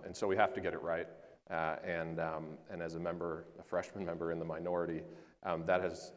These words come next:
taken the form for me of, of working directly with a lot of our regulators. Um, I'm on the Token Taxonomy Act, which, which Warren has, has spearheaded,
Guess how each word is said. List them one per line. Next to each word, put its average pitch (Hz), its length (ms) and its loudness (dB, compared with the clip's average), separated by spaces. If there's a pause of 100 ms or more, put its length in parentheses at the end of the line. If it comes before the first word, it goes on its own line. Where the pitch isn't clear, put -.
(120)
taken 101 280 0
the 90 80 -4
form 92 280 -2
for 92 160 -4
me 98 180 2
of, 87 160 0 (140)
of 90 140 -8
working 92 380 0
directly 85 380 -2
with 82 160 -4
a 85 40 -6
lot 80 160 2
of 80 80 -6
our 78 100 0
regulators. 73 600 -6 (340)
Um, 87 100 0
I'm 90 120 2
on 87 120 4
the 85 60 0
Token 90 280 -2
Taxonomy 82 580 -2
Act, 82 260 -2
which, 80 260 -8
which - 200 -10
Warren 85 260 -2
has, 78 140 -8 (420)
has - 200 0
spearheaded, 82 500 2